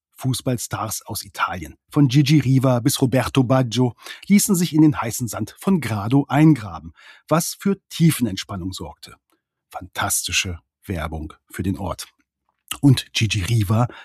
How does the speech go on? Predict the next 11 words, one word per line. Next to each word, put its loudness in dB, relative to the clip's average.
der -2
Franz -2
Beckenbauer 2
Italiens, 0
hatte 0
sogar 0
eine 4
Affäre 2
mit 6
der 0
Ortsschönheit, 2